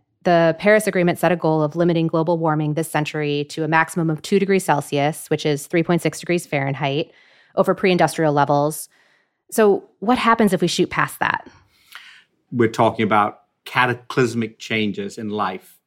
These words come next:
Speaker 2: that will literally affect where you decide to retire or where you decide to send your kid to school or where you go for vacation or even what sport you take up for the rest of your life.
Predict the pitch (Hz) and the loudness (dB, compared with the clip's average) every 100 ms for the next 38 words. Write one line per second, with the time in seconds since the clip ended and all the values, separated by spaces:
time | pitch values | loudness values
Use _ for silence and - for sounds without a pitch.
0 | _ _ _ - 151 - 165 170 160 196 | _ _ _ -2 -2 2 4 4 6 2
1 | 226 - 175 143 - 147 - 123 127 120 | 2 2 4 2 2 -2 0 2 4 4
2 | 113 110 - 107 - 107 104 - 98 92 | 0 -2 -2 -2 -2 -6 -4 -2 -2 -2
3 | 85 _ _ _ _ - 110 110 117 120 | -8 _ _ _ _ -6 0 0 2 2
4 | 120 113 107 110 107 - 110 101 - 110 | 2 0 0 -2 -2 -6 -6 -6 -6 -8
5 | 92 107 - - 98 92 - _ _ _ | -8 -14 -10 -6 -6 -8 -18 _ _ _
6 | _ 113 110 123 123 113 123 117 120 110 | _ 2 2 4 4 4 2 0 -2 -4
7 | 107 117 113 110 113 101 - _ - 127 | -4 -2 -2 -2 -8 -10 -14 _ -4 0
8 | 147 143 131 113 120 156 - - - 131 | 2 2 2 2 2 0 -2 -12 -8 -4
9 | 123 123 - 110 123 117 - 107 98 _ | -4 -4 -12 -12 -8 -6 -2 -2 -2 _
10 | _ _ _ _ _ - 117 104 104 - | _ _ _ _ _ -10 -4 -2 -2 -4
11 | 101 107 104 110 156 | -10 -6 -2 -2 -4